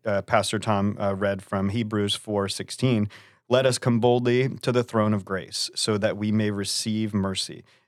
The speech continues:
and may find grace to help us at the moment when we need it." Um, and so that's, that's something that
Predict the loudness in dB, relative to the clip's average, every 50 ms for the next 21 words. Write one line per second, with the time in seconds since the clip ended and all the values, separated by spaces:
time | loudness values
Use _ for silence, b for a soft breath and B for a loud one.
0 | _ 0 2 2 2 0 -2 -2 0 2 2 4 2 2 2 0 -2 -2 -2 -4
1 | -6 -8 -8 -8 -8 -4 -2 -2 -2 -2 _ -8 -6 -6 -4 -4 -4 -4 -4 -2
2 | -2 0 0 0 0 -2 -4 -6 -10 _ _ -6 -4 -2 -2 -2 -2 -2 -2 -2
3 | -2 -4 -6 -8 -10 -14 -16 -16 _ _ _ _ _ _ _ _ _ _ _ 0
4 | 0 2 2 0 -2 -4 -6 -6 _ 0 0 2 4 4 2 2 2 -2 -6 -4
5 | 2 4 4 4 4 2 0 0 -4 -8 _ _ _ _ _ _ _ _ -8 0
6 | 2 2 4 6 6 4 4 6 4 4 4 4 4 2 2 0